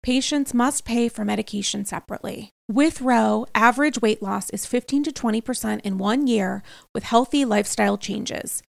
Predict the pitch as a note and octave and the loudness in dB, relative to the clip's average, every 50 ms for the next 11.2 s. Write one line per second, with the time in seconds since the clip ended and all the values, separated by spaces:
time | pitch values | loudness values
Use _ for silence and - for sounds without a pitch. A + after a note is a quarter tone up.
0 | - - - _ _ - A#3 A#3+ C4 B3 A3 G3+ F#3+ G3+ G3 G3 - - - G#3+ | -20 -20 -20 _ _ 2 4 4 4 4 4 2 2 0 0 0 -2 -2 0 0
1 | A#3+ C#4 - A#3 B3+ C#4 - C#4+ A3+ G#3+ G3+ F#3+ G3 G3+ G#3 G#3 - - A3 G#3 | 0 0 0 0 0 -2 -2 -4 -2 -2 0 0 0 0 -2 -2 -6 -4 -4 -4
2 | G#3 - - F3+ F3 F#3+ F#3+ G#3+ - - A3 - - A#3+ B3 B3 G3+ D#3 A#2+ - | -4 -4 -8 -6 -4 -2 -2 -2 -2 -2 -4 -4 0 0 0 0 0 -2 -4 -8
3 | G3 - _ _ _ - - - _ _ C#4 D4 F4 F4+ - C4+ B3 G#3+ F#3+ A3 | -12 -14 _ _ _ -20 -20 -20 _ _ 2 2 2 2 2 0 0 2 6 6
4 | A3+ A#3 B3 D4 E4+ D4 - - A3+ A3 D4+ E4+ - - - A#3+ A#3+ A3 G#3+ G#3 | 8 8 8 6 4 2 2 2 4 4 4 2 0 -4 -2 0 2 2 2 2
5 | G#3+ A3+ C4 C#4+ - - - - A#3 A3 G#3 G#3+ B3+ C#4+ C#4 - - - A#3 A3+ | 2 0 -2 -4 -4 -4 -2 0 2 4 4 4 4 2 -2 -4 -4 -2 -2 -2
6 | A3 A3 G#3 G3 F#3+ - - - - - - - - - - - - _ - - | 0 0 -2 -2 -4 -4 -4 -4 -4 -2 -4 -4 -6 -8 -10 -12 -12 _ -20 -12
7 | _ - A3 - A#3+ G#3+ - - A#3 A3+ A#3 C#4+ E4+ E4+ - - D4+ B3 A#3 A3 | _ -6 -2 -2 -2 -2 0 2 4 4 4 4 2 0 2 2 4 4 4 4
8 | G#3+ G#3+ A#3 - A3 A3 A3+ A#3+ B3 - A3 A#3+ B3 A#3 - - B3+ - - A#3 | 4 4 2 2 0 0 0 0 -2 -2 -2 -2 -2 -2 -2 -4 -6 -4 -2 0
9 | A#3 B3 C#4 D4+ E4 D#4 D#4+ E4 D#4+ D#4 D#4 D#4 D4 D4 C#4+ D4 D#4+ E4 D#4 B3+ | 2 2 4 2 4 4 4 4 4 4 4 4 6 6 6 6 6 4 4 2
10 | G#3 - - - A#3 A3+ A#3+ A3+ - - C4 C4+ C#4 - - - A#3 B3 B3+ A3 | 2 0 -2 -2 0 0 -2 -2 -2 -2 0 0 0 -2 -2 0 2 2 2 2
11 | G3 B3+ - - | 0 -4 -12 -18